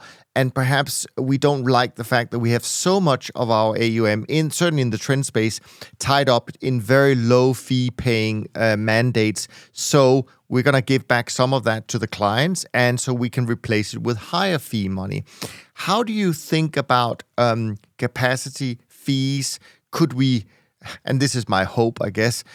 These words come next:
could we even enter a period where fees might go up again and we don't have to defend, um, fees, uh, as much as we've had to?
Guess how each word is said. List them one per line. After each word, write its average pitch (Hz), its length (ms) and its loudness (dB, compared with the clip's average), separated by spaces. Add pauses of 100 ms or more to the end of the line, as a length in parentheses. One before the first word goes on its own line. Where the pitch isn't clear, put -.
(160)
could 156 220 0
we 147 100 2
even 131 380 0
enter 123 340 2
a 123 60 2
period 127 480 2
where 110 240 2
fees 131 360 -2
might 123 280 2
go 98 220 2
up 113 180 4
again 147 500 4 (320)
and 127 180 2
we 123 80 4
don't 123 260 2
have 135 260 2
to 151 100 0
defend, 123 640 0
um, 117 420 2 (220)
fees, 143 560 -2
uh, 113 480 2
as 120 120 -4
much 120 280 0
as 113 100 -2
we've 113 220 0
had 120 300 -2
to? 156 280 -2